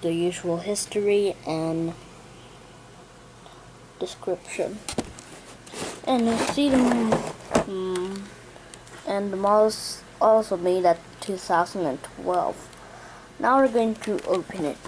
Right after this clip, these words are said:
So yeah, here's the plane, and, and I see it's the new livery since it has the Continental, Continental logo. And that, yeah, it's nice to look at it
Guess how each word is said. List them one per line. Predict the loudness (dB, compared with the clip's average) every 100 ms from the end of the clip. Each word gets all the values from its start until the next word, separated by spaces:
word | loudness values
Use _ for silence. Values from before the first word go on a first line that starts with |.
| -18 -18 -14 -14 -12 -12 -12 -14 -10 -10 -10 -20 -20 -20 -16 -6
So | 0
yeah, | 2 4 2
here's | 0 -4 -2 -4
the | -6
plane, | -2 2 4 4 4
and, | 4 2 0 -6 -16 -20 -20 -20 -20 -20 -20 -20 -20 -20 -20 -20 -20 -20 -8
and | -4
I | -2
see | -4 -2 2
it's | 2 2
the | 2
new | 4 6 6
livery | 6 6 4 2 2 0 0 -10 -20 -20 -20 -18 -12
since | -2 0 0 -2 -4
it | -4
has | 2 2 2
the |
Continental, | -4 0 0 2 2 4 4 2 -4 -12 -20 -20 -12
Continental | -2 0 0 0 0 0 0 -2 0
logo. | 2 2 0 -4 -6 -12 -20 -20 -20 -18 -16 -16 -18 -8
And | -2
that, | 2 0 -2 -8
yeah, | 0 2 2
it's | -2 -8 -12 -10
nice | -2 0 0 -4
to | -6 2
look | 2 2
at | -2
it | -2